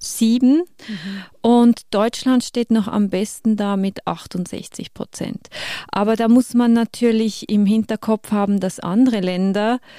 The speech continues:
Speaker 1: deutlich höhere Quoten haben, also über siebzig Prozent, viele Länder, Portugal sogar über achtzig Prozent vollständig
Speaker 2: Mhm.
Speaker 1: Geimpfte.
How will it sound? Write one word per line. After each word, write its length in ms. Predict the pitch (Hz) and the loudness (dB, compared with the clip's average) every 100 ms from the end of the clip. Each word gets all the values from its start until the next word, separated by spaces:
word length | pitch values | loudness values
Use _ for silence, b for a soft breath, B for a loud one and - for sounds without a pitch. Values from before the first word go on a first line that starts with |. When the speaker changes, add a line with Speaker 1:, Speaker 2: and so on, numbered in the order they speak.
| B B _ | B B _
Speaker 1:
deutlich 480 | 208 277 - 240 - | 2 2 2 -2 0
höhere 340 | 208 196 196 | 0 2 0
Quoten 480 | - - 196 - 208 | -4 -4 -4 0 0
haben, 480 | 202 196 202 220 214 | 0 -2 0 2 0
also 480 | - 185 190 180 175 | -2 -4 0 0 0
über 640 | - 196 202 190 170 170 | -2 -2 0 0 0 -4
siebzig 600 | 165 - 247 - - 240 | -8 -4 -4 -4 -4 -4
Prozent, 560 | - - - 226 214 220 | -2 -4 -2 -2 0 -2
viele 280 | - 214 208 | -2 -2 0
Länder, 520 | 196 190 196 196 196 | -2 -2 -2 0 -2
Portugal 540 | - 185 - 185 180 | -2 -4 -4 -4 -4
sogar 380 | 185 180 160 170 | -6 -6 -4 -4
über 300 | - 175 170 | -4 -4 -2
achtzig 400 | 180 - - 208 | -4 -6 -10 -8
Prozent 380 | - - 196 185 | -6 -6 -4 -6
vollständig 800 | - 175 190 - 190 196 208 - | -2 -4 -4 -6 -6 -6 -8 -8
Speaker 2:
Mhm. 60 | 196 | -6
Speaker 1:
Geimpfte. 520 | 185 185 - 180 214 | -4 -4 -6 -6 -6